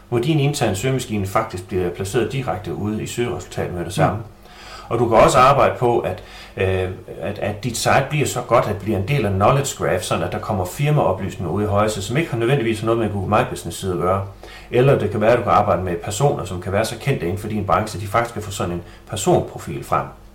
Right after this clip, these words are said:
Speaker 1: Så der er rigtig meget at gøre, men der, hvor jeg vil starte, det vil helt klart være det, der giver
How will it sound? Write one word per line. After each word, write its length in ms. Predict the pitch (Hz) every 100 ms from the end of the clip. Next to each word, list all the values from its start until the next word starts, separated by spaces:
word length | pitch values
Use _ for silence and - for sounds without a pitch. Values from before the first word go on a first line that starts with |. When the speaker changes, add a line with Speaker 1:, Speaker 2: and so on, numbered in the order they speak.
| - - - - - -
Speaker 1:
Så 140 | 95
der 100 | 92
er 220 | 104 120
rigtig 200 | 143 -
meget 160 | 101 101
at 60 |
gøre, 180 | 95 98
men 100 | 98
der, 180 | 147 131
hvor 80 | 98
jeg 200 | 101 127
vil 120 | 104
starte, 420 | - 92 101 -
det 80 | 107
vil 100 | 95
helt 280 | 151 127 -
klart 240 | 101 82
være 100 | 73 85
det, 240 | 101 -
der 100 | 95
giver 320 | - 123 95